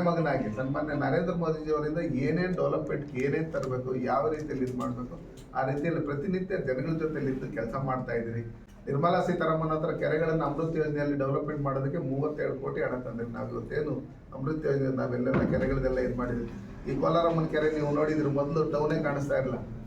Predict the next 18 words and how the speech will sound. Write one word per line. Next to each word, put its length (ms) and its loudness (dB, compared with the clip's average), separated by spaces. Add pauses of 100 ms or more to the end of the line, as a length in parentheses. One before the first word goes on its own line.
(400)
ಈ 20 4 (100)
ಕೋಲಾರಮ್ಮನ 560 6
ಕೆರೆ 220 4
ಆಗಿರ್ಬೋದು, 400 2 (100)
ಕೋಡಿಕಣ್ಣೂರು 640 2
ಕೆರೆ 220 2
ಆಗಿರ್ಬೋದು, 300 2 (120)
ಮುದುವಾಡಿ 400 8
ಕೆರೆ 160 6
ಆಗಿರ್ಬೋದು, 340 4
ಮೂರು 320 6
ಕೆರೆಗಳನ್ನು 440 4
ಕ್ಲೀನ್ 200 0
ಮಾಡಕ್ಕೆ 300 4
ನಾನು 180 0
ಸ್ವಂತ 200 2 (120)
ದುಡ್ಡು 300 4
ನೂರ 160 4